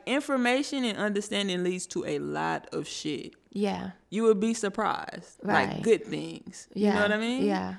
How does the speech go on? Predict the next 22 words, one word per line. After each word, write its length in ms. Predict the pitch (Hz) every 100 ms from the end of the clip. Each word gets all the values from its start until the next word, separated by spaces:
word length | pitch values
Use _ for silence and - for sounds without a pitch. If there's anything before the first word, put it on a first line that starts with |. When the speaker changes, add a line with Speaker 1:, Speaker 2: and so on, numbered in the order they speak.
| 226
Speaker 2:
Mm-hmm. 280 | 240 262 285
Speaker 1:
But 380 | 220 208 190 - - - - - 185
just 220 | 208 262
understanding 580 | - 240 226 226 226 214
how 160 | 220 196
we 160 | 190
all 200 | - 180
coexist 500 | 190 202 175 175 180
and 100 | 175
it's 120 | 170 - 170
all 260 | 170 170
the 140 | 160 160
same. 640 | - 170 170 156 - 175 - _ -
Speaker 2:
Right. 420 | 196 196 190 185
Speaker 1:
We, 140 | 220
we're 340 | 240 - 208 226
gonna 240 | 214 196
get 160 | 190 196
into 260 | 185 -
that 280 | 185 240 -
about 340 | 156 160 175 -
energy. 500 | 196 170 - -